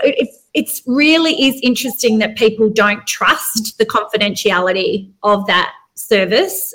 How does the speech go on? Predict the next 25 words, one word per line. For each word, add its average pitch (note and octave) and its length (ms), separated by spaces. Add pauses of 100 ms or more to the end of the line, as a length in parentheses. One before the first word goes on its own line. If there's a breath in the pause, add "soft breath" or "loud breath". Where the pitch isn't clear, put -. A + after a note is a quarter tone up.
(100)
um, G3+ 480
'cause A3 240
having B3+ 340
worked A#3+ 400
within B3+ 340
them, B3 280
on A#3 160
the A3 160
inside B3 420
of A#3+ 100
them, G#3+ 180
I G#3+ 100
can A3 260
totally D#4 800
and C#4+ 100
absolutely B3 1040
say, A#3 560 (320 loud breath)
um, A3 500
that A3+ 240
the A#3 80
big A3 300
players, A#3+ 400
you C#4 80
know, C4 160
there's, C#4 200